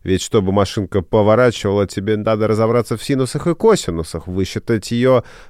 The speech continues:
радиан движения и так далее, и так далее. Ну, то есть, по сути, ты начинаешь актуализировать для себя этот материал, и понимать, как он связан с твоей жизнью. Вот этот вопрос, как тот или иной блок, та или иная тема или тот или иной подход связан с твоей жизнью,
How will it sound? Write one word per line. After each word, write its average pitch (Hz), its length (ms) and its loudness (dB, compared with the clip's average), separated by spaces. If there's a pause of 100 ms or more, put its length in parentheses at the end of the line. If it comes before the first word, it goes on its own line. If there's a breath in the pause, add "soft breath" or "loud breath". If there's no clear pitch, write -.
радиан 120 1200 4
движения 131 640 4
и 87 40 0
так 101 180 2
далее, 113 220 4
и 127 40 0
так 170 160 2
далее. 160 280 0 (240 soft breath)
Ну, 123 200 4
то 151 120 4
есть, - 280 2
по 135 160 4
сути, 165 500 2 (160)
ты 139 180 6
начинаешь 113 580 2
актуализировать 117 960 2
для 101 160 0
себя 113 360 2
этот 92 220 0
материал, 123 680 2 (240 soft breath)
и 120 120 0
понимать, 127 680 2
как 123 240 2
он 110 100 2
связан 120 460 2
с - 100 -8
твоей 98 380 2
жизнью. 92 640 0 (200)
Вот 104 180 0
этот 101 260 0
вопрос, 147 580 2 (140 soft breath)
как - 280 2
тот 151 240 2
или 131 280 4
иной 120 180 2
блок, 104 440 2
та 113 180 2
или 120 180 4
иная 117 240 2
тема 95 480 0
или 107 180 0
тот 107 200 0
или 107 120 2
иной 104 180 0
подход 101 440 -2
связан 95 380 0
с - 100 -10
твоей 90 240 -2
жизнью, 117 640 -2